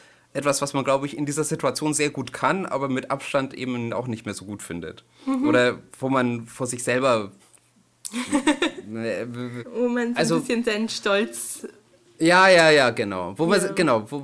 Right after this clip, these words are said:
Speaker 1: wo man denkt, äh,
Speaker 2: Verloren hat.
Speaker 1: ja, d-, genau, da hat man so ein bisschen Stolz verloren und dann ist das auch irgendwie gut, dass diese Phase vorbei ist.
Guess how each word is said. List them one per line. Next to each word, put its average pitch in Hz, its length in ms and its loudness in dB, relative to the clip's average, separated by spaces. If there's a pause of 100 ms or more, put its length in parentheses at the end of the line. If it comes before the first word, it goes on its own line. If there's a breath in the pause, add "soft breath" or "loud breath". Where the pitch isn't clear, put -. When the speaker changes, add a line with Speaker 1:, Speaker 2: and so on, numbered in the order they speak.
(160)
Speaker 1:
wo 147 100 -4
man 151 140 -2
denkt, 151 260 -2
äh, - 40 0
Speaker 2:
Verloren 185 380 0
hat. 156 140 -6
Speaker 1:
ja, 107 160 0
d-, - 720 -16 (120)
genau, 156 200 6
da 123 120 0
hat 151 120 0
man 143 80 0
so 139 100 -4
ein 139 60 -2
bisschen 135 240 -6
Stolz 131 280 -6
verloren 127 340 -6
und 113 240 -12
dann 113 220 -8
ist - 260 -8
das 135 100 -4
auch 113 160 -2
irgendwie 127 240 -4
gut, 135 220 -8
dass 131 100 -6
diese 117 180 -6
Phase 117 420 -4
vorbei 104 360 -4
ist. 160 240 -10